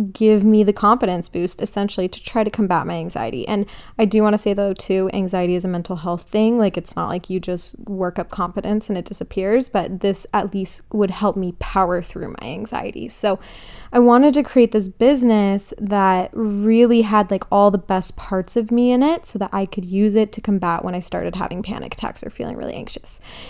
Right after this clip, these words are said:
And I've talked about this before, but my business really became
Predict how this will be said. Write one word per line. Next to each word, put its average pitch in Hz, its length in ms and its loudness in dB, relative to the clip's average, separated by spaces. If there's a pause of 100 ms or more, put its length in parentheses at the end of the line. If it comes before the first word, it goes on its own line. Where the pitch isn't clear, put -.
(180)
And 226 280 4
I've 220 180 -2
talked 247 320 -4
about 330 240 2
this 339 180 -2
before, 185 840 0
but 214 140 -4
my 226 220 2 (120)
business 302 480 0
really 214 720 0 (380)
became 220 1000 0